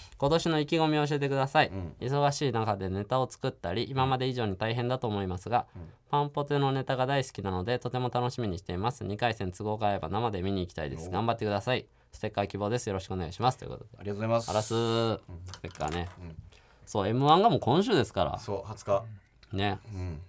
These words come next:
Speaker 1: それこそ、さっきも、あの、会いましたけど、
Speaker 2: うん。
Speaker 1: 要さんもね、
Speaker 2: あ、
Speaker 1: 同じ日で。
Speaker 2: 同じ日。
Speaker 1: ブロッ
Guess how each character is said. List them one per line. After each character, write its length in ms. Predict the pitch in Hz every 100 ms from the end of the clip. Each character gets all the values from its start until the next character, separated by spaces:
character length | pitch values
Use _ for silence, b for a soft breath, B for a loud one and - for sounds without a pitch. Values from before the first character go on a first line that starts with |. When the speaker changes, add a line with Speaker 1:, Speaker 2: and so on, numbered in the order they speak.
| -
Speaker 1:
そ 100 | 135
れ 60 |
こ 80 | 135
そ、 340 | 120 98 90 - _ _
さ 100 | -
っ 40 | 107
き 180 | - 147
も、 320 | 107 82 - - -
あ 120 | 87
の、 300 | 85 85 - _ -
会 140 | 101
い 40 |
ま 120 | 104 107
し 60 |
た 80 | -
け 60 | 85
ど、 100 | -
Speaker 2:
う 40 |
ん。 220 | 131 131
Speaker 1:
要 80 | 131
さ 120 | 127
ん 80 | 117
も 100 | 92
ね、 200 | 78 80 - _ _ -
Speaker 2:
あ、 120 | 104
Speaker 1:
同 200 | 101 95
じ 100 | 92
日 140 | 92 101
で。 180 | - -
Speaker 2:
同 140 | 98 92
じ 100 | 90
日。 40 |
Speaker 1:
ブ 80 | 104
ロ 120 | 120
ッ 60 | 131